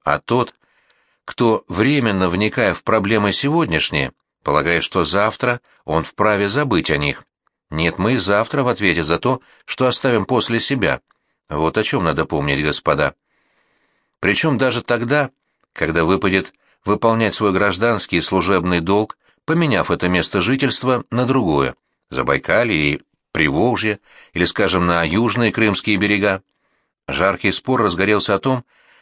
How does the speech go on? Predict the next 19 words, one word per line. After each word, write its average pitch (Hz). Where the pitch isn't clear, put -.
как, 127
обеспечивая 95
сдачу 95
в 92
эксплуатацию 92
станционных 90
объектов, 107
содействовать 82
закреплению 82
на 80
местах 80
тех 107
строителей-железнодорожников, 92
которые 170
хотят 120
остаться 113
работать 95
на 104
дороге. 76